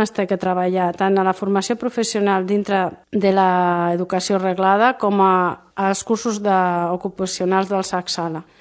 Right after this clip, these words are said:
També en donem suport, ple suport a lo que és el Soler de Vilardell com a escola, com a escola pública, i demanem, és un d'aquests projectes que hem dit abans que potser manca a Sant Celoni, però de forma global, com a centre de,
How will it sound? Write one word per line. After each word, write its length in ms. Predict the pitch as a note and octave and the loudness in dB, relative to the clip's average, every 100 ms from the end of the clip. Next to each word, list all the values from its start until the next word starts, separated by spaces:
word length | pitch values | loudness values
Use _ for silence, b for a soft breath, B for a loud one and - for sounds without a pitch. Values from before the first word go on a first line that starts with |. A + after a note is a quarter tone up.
| B B B | B B B
També 300 | - G#3 G#3+ | 2 4 4
en 80 | A3 | 4
donem 240 | A3 G#3+ | 2 2
suport, 420 | G#3+ G#3+ G#3+ G#3 G#3 | 0 -4 -2 -2 0
ple 100 | G#3+ | -4
suport 460 | A3 G#3 - G#3 G#3+ | -2 -4 -2 0 0
a 60 | G#3 | 0
lo 80 | G3+ | -2
que 140 | G3 | -2
és 80 | F#3+ | -2
el 320 | G3 F#3 F3+ | 0 0 -2
Soler 240 | G3 F#3+ F#3 | -2 0 0
de 80 | |
Vilardell 560 | F3+ F3+ F3+ F3 F#3+ B3 - _ _ - | 0 -2 -2 0 -2 -2 -10 _ _ -4
com 180 | G3 F#3 | 0 0
a 80 | |
escola, 400 | F3 - F#3 F#3+ C#4 - - | -2 -4 -2 -2 -4 -8 -4
com 160 | G3+ | -2
a 20 | |
escola 380 | F#3+ - G#3 F#3+ | -2 -2 -2 -2
pública, 540 | F#3 F3+ F#3+ G3+ C4 D#4+ B B B B B _ | -4 -6 -6 -4 -2 -4 B B B B B _
i 140 | - G#3+ | -4 0
demanem, 640 | G#3+ G#3 G#3 A3 A#3 C4 - _ - | 2 4 4 4 2 0 -4 _ 0
és 300 | A3+ A3+ G#3+ | 2 2 2
un 320 | B3+ C4 B3 | 4 4 4
d'aquests 380 | A#3 A3 A3+ - | 2 2 0 -2
projectes 480 | A3+ A3 G#3+ A#3 A#3 | 0 0 0 -2 -2
que 80 | A3+ | 0
hem 80 | G#3+ | 2
dit 220 | G#3+ G#3 | 2 0
abans 340 | G3 G3+ G#3+ | 2 0 0
que 80 | A3 | -2
potser 380 | G#3+ G3 - G3+ | -4 -4 -2 2
manca 320 | G3+ G3+ G3 | 2 2 0
a 80 | F3+ | -2
Sant 160 | F#3+ - | -6 -4
Celoni, 460 | F#3 F#3 G3 B3+ E4+ b b b | -2 0 0 0 -2 b b b
però 300 | _ G#3 G#3 G3+ | _ 2 4 2
de 80 | |
forma 320 | G3+ A3 G#3+ A3 | 0 0 2 2
global, 400 | G3 F#3 F3 D#3+ - | 0 -2 -2 -4 -8
com 240 | - G#3 G3+ | -2 2 2
a 80 | |
centre 540 | G3 A3 A3 A3 A#3+ A#3+ | 2 2 0 2 2 4
de, 140 | A3 | 4